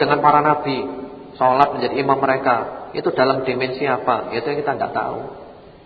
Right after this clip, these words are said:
Bisa jadi Rasulullah masuk dalam dimensi mereka. Seperti Rasulullah sallallahu alaihi wasallam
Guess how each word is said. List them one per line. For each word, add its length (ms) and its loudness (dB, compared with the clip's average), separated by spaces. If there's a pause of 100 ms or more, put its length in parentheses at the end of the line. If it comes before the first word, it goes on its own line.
(720)
Bisa 160 2
jadi 240 2
Rasulullah 480 2
masuk 240 0
dalam 240 2
dimensi 480 -2 (400)
mereka. 480 -8 (960)
Seperti 480 6
Rasulullah 160 6
sallallahu 400 6
alaihi 240 -8
wasallam 220 2